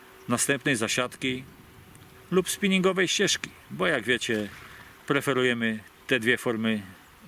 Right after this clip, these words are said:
nie formy, może metody wędkowania, spinning i metodę feder.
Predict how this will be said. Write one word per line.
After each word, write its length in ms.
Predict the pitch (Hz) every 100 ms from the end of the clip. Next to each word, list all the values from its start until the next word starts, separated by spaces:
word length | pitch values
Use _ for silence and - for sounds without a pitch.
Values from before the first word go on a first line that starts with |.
| - - - - - - - - -
nie 120 | 104
formy, 320 | 95 117 113
może 220 | 101 95 98
metody 400 | 104 - 117 113
wędkowania, 720 | 117 - 117 123 117 82 - - - - - -
spinning 540 | - - 139 139 135 - - - - - - - - -
i 80 | 254
metodę 380 | 220 - 170 135
feder. 280 | 180 127